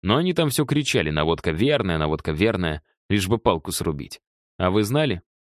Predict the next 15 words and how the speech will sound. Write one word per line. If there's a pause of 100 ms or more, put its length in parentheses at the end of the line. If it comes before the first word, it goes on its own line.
(360)
Не,
я
в
район
ездил,
вечером
сказали. (440)
Он
воткнул
чайник
на
место
и
нажал
кнопку.